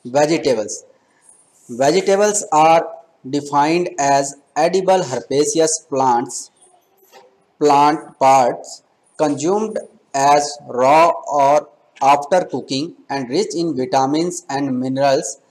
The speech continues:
low in calorific value। Vegetables होती हैं, उनको डिफाइन किया जा सकता है कि वो एक शाकीय पौधे होते हैं,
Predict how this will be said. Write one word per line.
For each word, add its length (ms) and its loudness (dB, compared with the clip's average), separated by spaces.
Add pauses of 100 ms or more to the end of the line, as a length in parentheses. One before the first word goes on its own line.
(360)
low 180 2
in 180 -2 (100)
calorific 560 0
value। 320 -2 (540)
Vegetables 680 -2
होती 280 -2
हैं, 200 0
उनको 300 2
डिफाइन 440 -4
किया 220 0
जा 120 2
सकता 340 -4
है 80 -2
कि 140 -8
वो 200 -2
एक 200 -6
शाकीय 640 0
पौधे 420 -2
होते 320 -2
हैं, 280 -6